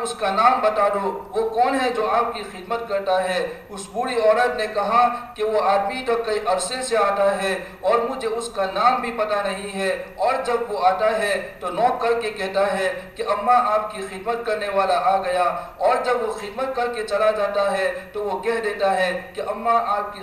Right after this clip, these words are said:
خدمت ہو گئی'۔ پھر میں پردہ کر لے-، کر لیتی تھی اور جب وہ چلے جاتے تھے تو میں پردے سے باہر آ کر گھر کے اندر آ جاتی تھی۔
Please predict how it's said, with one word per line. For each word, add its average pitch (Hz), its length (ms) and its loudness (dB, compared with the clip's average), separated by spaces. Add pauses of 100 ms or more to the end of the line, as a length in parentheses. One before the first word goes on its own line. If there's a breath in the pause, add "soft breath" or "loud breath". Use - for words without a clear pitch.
خدمت 190 260 -10
ہو - 240 -8
گئی'۔ 143 220 -8 (880 soft breath)
پھر 262 160 -6
میں 233 120 0 (100)
پردہ 254 360 2
کر 233 120 2
لے-، 226 240 -6
کر 208 160 0
لیتی 214 280 0
تھی 208 280 -8 (140)
اور 240 280 2
جب 240 220 -2
وہ 202 140 -4
چلے 240 260 -2
جاتے 214 300 0
تھے 202 200 -4 (280)
تو 220 80 -2
میں 214 240 -4
پردے 202 340 0
سے 220 120 -6
باہر 190 360 0
آ 202 220 2
کر 196 200 0
گھر 208 140 -4
کے 220 140 -4
اندر 190 180 -4
آ 170 100 -2
جاتی 156 320 -8
تھی۔ 143 240 -16